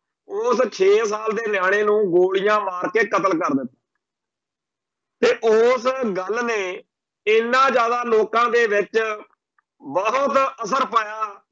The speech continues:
ਬਈ ਕਹਿਣ ਵਾਲੀ ਕੋਈ ਗੱਲ ਨਹੀਂ ਰਹੀ। ਜਿਸ ਪੰਜਾਬ ਦੇ ਵਿੱਚ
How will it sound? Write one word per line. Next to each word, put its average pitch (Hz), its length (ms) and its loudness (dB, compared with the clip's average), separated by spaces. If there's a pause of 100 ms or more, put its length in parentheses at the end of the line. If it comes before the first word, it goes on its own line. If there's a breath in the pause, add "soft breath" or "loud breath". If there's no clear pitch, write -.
(380)
ਬਈ 247 360 -2
ਕਹਿਣ 262 440 -2
ਵਾਲੀ 247 200 -2
ਕੋਈ 240 240 -2
ਗੱਲ 196 260 -2
ਨਹੀਂ 190 140 -2
ਰਹੀ। 110 240 -10 (520)
ਜਿਸ 202 320 0 (120)
ਪੰਜਾਬ 226 440 -4
ਦੇ 262 140 4
ਵਿੱਚ 214 320 -6